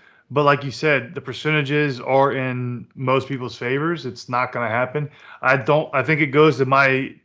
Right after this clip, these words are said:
thing I've always told my mom when we go to the beach and stuff like that. Like, she doesn't wanna get in the o-, ocean because of sharks and stuff like that. Like, she'll go in a little bit, but she's not going far. I'm like, "But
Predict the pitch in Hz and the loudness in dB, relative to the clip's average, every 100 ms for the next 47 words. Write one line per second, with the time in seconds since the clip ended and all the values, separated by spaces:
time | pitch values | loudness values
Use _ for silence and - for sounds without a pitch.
0 | - - 147 143 135 135 139 139 - 143 | -20 -16 -6 -2 0 0 0 -2 -2 0
1 | 139 135 131 127 127 135 135 131 127 127 | 0 0 -4 -2 0 0 -2 -4 -4 -2
2 | 131 123 113 131 127 - 110 120 110 107 | -2 -2 -6 -8 -8 -10 -10 -8 -6 -6
3 | 110 101 - 120 147 135 135 131 127 131 | -6 -8 -8 -6 -2 0 0 0 0 0
4 | 123 - - 123 165 196 113 101 - - | -2 -6 -6 0 2 2 -2 -12 -16 -20
5 | - _ 131 131 123 120 160 160 160 - | -20 _ 0 2 2 0 2 4 4 -2
6 | 131 110 123 113 113 101 110 104 - - | -12 -6 -6 -2 -4 -2 -6 -6 -8 -6
7 | 156 151 151 147 135 139 139 135 127 117 | 0 4 4 4 0 0 2 0 -2 -6
8 | 127 135 123 117 110 101 143 131 123 110 | -6 -4 -4 -6 -10 -8 -2 -2 -2 -6
9 | 101 _ _ - _ _ _ _ _ _ | -8 _ _ -20 _ _ _ _ _ _
10 | - - | -16 -12